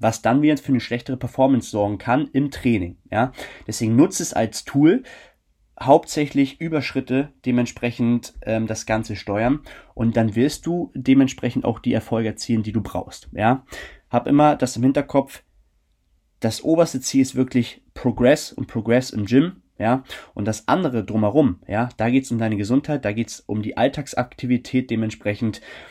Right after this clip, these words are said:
um vielleicht noch ein bisschen Kalorien zu verbrennen, auch das ist nochmal ein wichtiger Punkt, ja, vielleicht auch bei Frau. Und damit bist du sehr, sehr gut aufgestellt, ja. Also das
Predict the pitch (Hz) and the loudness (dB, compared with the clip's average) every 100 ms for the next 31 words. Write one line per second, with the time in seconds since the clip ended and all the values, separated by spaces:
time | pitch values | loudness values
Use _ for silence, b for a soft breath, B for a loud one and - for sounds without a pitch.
0 | B B B 151 175 - 135 127 131 113 | B B B 4 4 4 4 4 2 -2
1 | 110 120 117 - 104 101 107 - 92 110 | -2 -2 -4 -2 -2 0 -2 -4 -4 0
2 | 123 107 117 - 104 110 107 107 - 104 | 2 2 0 -2 -4 -2 -2 -4 -6 -6
3 | - 110 104 - - 101 110 _ _ _ | -2 -2 -2 -6 -4 -4 -4 _ _ _
4 | _ - - 107 110 104 101 - 113 120 | _ -20 -6 -4 -4 -4 -6 0 2 2
5 | B B B B B - 113 113 104 - | B B B B B -4 0 0 -4 -14
6 | - 104 113 143 143 - 139 - 165 175 | -4 2 6 6 4 0 0 2 -2 -2
7 | 170 B B _ _ 123 131 135 135 135 | -4 B B _ _ 2 4 4 2 0
8 | - 208 220 - - - - _ - 110 | 2 2 2 -2 -8 -8 -12 _ -4 -2
9 | 151 B B B B - 120 120 147 226 | -2 B B B B -6 -2 4 4 4
10 | - | 0